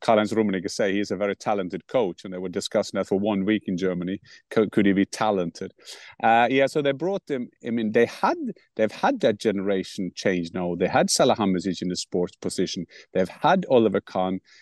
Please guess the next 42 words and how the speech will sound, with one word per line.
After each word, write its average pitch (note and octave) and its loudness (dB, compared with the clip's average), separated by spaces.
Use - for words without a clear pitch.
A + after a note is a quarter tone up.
uh, G2 -8
taking G#2+ 2
over G2 2
the E2+ -6
C G2+ 2
E F#2+ 4
O. F2 0
They've F#2+ -2
had E3 2
a A2+ -4
new G2+ 0
coach, F#2 -4
a G2+ -10
young F#2 -4
coach. F2 -6
So A2+ 4
I - -2
think A#3+ -2
at F3 0
the C3 -2
moment, B2+ -2
Bayern B2 2
Munich A2+ 2
will G#2 0
be A2 -2
very A#2+ 0
frustrated G2+ -6
what G#2 -4
we F#2+ -2
need, A2+ -2
because A#2 0
you A#2 0
can't F3+ 0
ha-, D#3+ 0
can B2 -2
you A#2+ 0
have C#3 -4
a B2+ -2
revolution A#2+ -2
on B2 -2
a G#2+ -4
revolution? G2+ -4